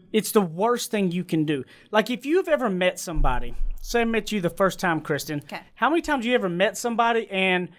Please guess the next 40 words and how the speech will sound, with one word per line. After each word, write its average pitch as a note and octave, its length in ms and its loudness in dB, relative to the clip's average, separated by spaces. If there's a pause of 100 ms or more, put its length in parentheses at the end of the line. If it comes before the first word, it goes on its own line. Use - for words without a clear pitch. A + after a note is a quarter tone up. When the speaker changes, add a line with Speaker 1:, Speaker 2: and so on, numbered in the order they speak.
(260)
Speaker 1:
um, F#3 340 0
you A3 220 -2
walk A#3 280 2
away F3+ 440 0
and F#3 180 0
you're, F3 160 2
"Man, B3 240 0
I A#3+ 80 2
love A3+ 380 2
that A3 200 -2
person." G#3+ 360 2
And F#3+ 140 2
then G3+ 160 2
if F#3+ 140 0
you C#4+ 160 2
ever D#4 200 0
have G#3+ 200 0
that F3+ 140 -2
happen, G#3 340 2
if G3 120 0
you F3+ 80 -2
think F#3+ 240 0
about A#3 220 0
it A#3 60 -4
for B3 80 0
a B3 40 0
minute, C4+ 340 0 (460)
that A3+ 200 2
person G#3 300 4
didn't F3 240 0
talk F#3 300 0
at C#3+ 60 -2
all. D#3 180 4
You E3+ 120 -4
probably C#3+ 220 0
talked C#3+ 260 -2
the - 60 -10
whole D3 180 0
time. A#2+ 340 -10
Speaker 2:
<laughs> - 60 -12